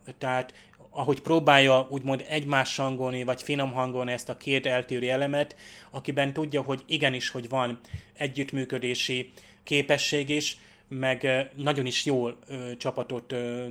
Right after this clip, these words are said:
fognak tudni majd alkotni, de meg kell adni ezt a kezdő, idézőjelben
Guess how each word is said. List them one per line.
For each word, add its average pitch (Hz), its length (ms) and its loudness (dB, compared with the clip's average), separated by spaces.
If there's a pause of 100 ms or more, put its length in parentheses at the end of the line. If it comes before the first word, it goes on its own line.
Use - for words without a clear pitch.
fognak 120 360 -6
tudni 123 240 -6
majd 117 420 -4
alkotni, 131 580 -2
de 131 120 2
meg 131 200 -2
kell 123 160 0
adni 127 200 0
ezt 117 200 -4
a 117 60 -6
kezdő, 120 580 -4 (440)
idézőjelben 117 800 -4